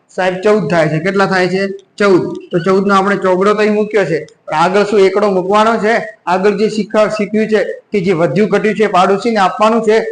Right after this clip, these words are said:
તો વધારાનું છે પાડોશીને આપીશું, પણ વચ્ચે તો સાહેબ પોઇન્ટ આવે છે, શું આપવાનું છે કે નહીં? તો ભલે પોઇન્ટ આવે છે, પણ જ્યારે તમે જેવો સાદો સરવાળો કરો છો, એવો જ આ સરવાળો કરી દેવાનો. જેવો સાદો સરવાળો હોય, એમાં પણ એક આગળ મૂકીએ છીએ, તો અહીં પણ એક મૂકી દેવાનો.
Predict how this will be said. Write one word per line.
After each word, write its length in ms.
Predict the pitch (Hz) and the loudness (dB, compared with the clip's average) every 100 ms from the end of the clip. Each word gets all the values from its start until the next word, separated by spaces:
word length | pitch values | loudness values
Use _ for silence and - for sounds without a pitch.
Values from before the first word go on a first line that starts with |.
| - - | -8 -6
તો 80 | 147 | -2
વધારાનું 540 | 151 165 185 202 214 | 0 2 2 0 0
છે 140 | 220 | 0
પાડોશીને 500 | 220 185 202 202 226 | 2 2 2 0 0
આપીશું, 400 | 202 196 226 240 | 0 0 0 0
પણ 120 | 196 180 | -2 0
વચ્ચે 300 | 175 180 208 | -2 0 -2
તો 100 | 208 | 0
સાહેબ 180 | 202 196 | -2 0
પોઇન્ટ 260 | 185 220 202 | -2 0 2
આવે 180 | 185 | 2
છે, 120 | 190 185 | 0 -2
શું 200 | 202 175 | 2 0
આપવાનું 380 | - 196 208 190 | 0 0 0 -2
છે 180 | 202 | -4
કે 140 | 208 185 | -2 -2
નહીં? 280 | 170 151 - _ | -4 -8 -12 _
તો 140 | 214 - - | -10 -10 -8
ભલે 220 | 165 190 | -2 0
પોઇન્ટ 360 | 202 190 208 180 | 2 0 0 2
આવે 220 | 170 160 | 2 2
છે, 220 | 156 127 _ - | -2 -8 _ -4
પણ 160 | 170 | -2
જ્યારે 280 | 151 170 208 | 0 0 0
તમે 200 | 220 214 | 0 0
જેવો 200 | 208 208 | 2 0
સાદો 340 | - 170 202 | 0 2 4
સરવાળો 420 | 214 214 214 220 214 | 2 2 4 4 4
કરો 180 | 214 | 2
છો, 160 | 208 220 214 - 190 | 0 -2 -4 -8 0
એવો 200 | 214 214 | 2 4
જ 80 | |
આ 80 | 202 | 2
સરવાળો 640 | 196 190 180 180 269 294 - - | 2 0 2 4 2 0 -8 -4
કરી 220 | 208 202 | 0 0
દેવાનો. 540 | 151 147 151 139 135 - - | 0 2 0 -2 -10 -10 -2
જેવો 180 | 190 202 | 0 2
સાદો 300 | 196 202 214 | 2 2 0
સરવાળો 420 | 214 208 208 208 | 0 2 4 4
હોય, 160 | 214 214 - | 0 -4 -6
એમાં 280 | 185 196 208 | -2 0 0
પણ 100 | 208 | 0
એક 160 | 214 208 | 0 0
આગળ 240 | 202 214 | 0 2
મૂકીએ 320 | 214 202 220 | 0 0 0
છીએ, 180 | 214 220 | 0 -2
તો 100 | 220 | -2
અહીં 160 | 175 185 | -4 -2
પણ 120 | 190 | -2
એક 160 | 190 180 | -2 -2
મૂકી 280 | 175 196 | -2 -2
દેવાનો. 420 | 208 208 208 214 | 0 0 0 -2